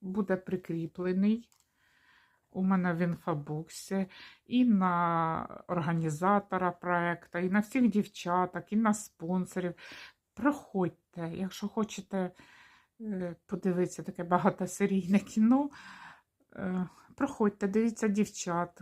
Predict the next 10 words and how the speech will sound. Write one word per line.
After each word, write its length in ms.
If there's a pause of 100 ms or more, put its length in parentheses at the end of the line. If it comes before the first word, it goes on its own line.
коментуйте, 960
ставте 560
їм 340
вподобаєчки. 1200 (640)
Може, 400
на 140
щось 280
вд-, 260 (640)
у 140
вас 500